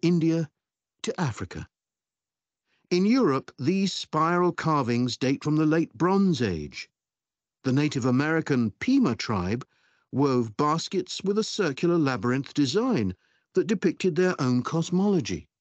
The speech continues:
In ancient Greece, the labyrinth spiral was used on coins around four thousand years ago. Labyrinths made of mosaics were commonly found in bathhouses,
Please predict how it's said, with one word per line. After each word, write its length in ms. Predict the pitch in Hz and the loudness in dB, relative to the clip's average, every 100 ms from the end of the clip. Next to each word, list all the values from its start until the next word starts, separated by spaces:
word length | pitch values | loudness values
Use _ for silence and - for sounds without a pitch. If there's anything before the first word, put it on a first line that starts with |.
| _ _ _ _ _ _ _ _ - | _ _ _ _ _ _ _ _ -2
In 100 | 147 | 0
ancient 380 | 143 131 123 - | 0 0 -4 0
Greece, 440 | 180 233 220 - - _ _ _ _ | 0 2 0 -8 -16 _ _ _ _
the 100 | 135 | 0
labyrinth 480 | 143 156 175 175 - | 0 2 2 2 -2
spiral 600 | - 160 160 165 165 156 | -4 0 2 2 2 4
was 280 | 160 120 123 | 2 2 2
used 340 | 135 139 120 | 2 2 0
on 220 | 139 139 | 0 0
coins 800 | - - 185 208 127 92 76 - - - | -2 -2 2 2 2 0 -6 -12 -14 -4
around 360 | 143 139 123 | 0 0 0
four 280 | - 160 180 | 0 0 0
thousand 500 | - 180 185 165 165 | 0 0 0 0 0
years 240 | 175 185 117 | 2 0 -2
ago. 320 | 90 78 - _ _ _ _ _ _ _ _ _ _ _ | -4 -8 -12 _ _ _ _ _ _ _ _ _ _ _
Labyrinths 580 | 139 143 127 143 139 - | -2 0 0 0 0 -2
made 240 | 135 131 | -2 0
of 80 | 110 | 0
mosaics 760 | 110 151 151 202 254 - - - | 0 0 2 0 0 -2 -4 -4
were 120 | 117 | -4
commonly 420 | - 135 135 131 | 0 0 2 0
found 340 | 123 123 120 | -2 -2 0
in 140 | 131 123 | 0 0
bathhouses, 800 | 190 226 214 131 107 85 87 | 2 0 -2 -4 -4 -4 -8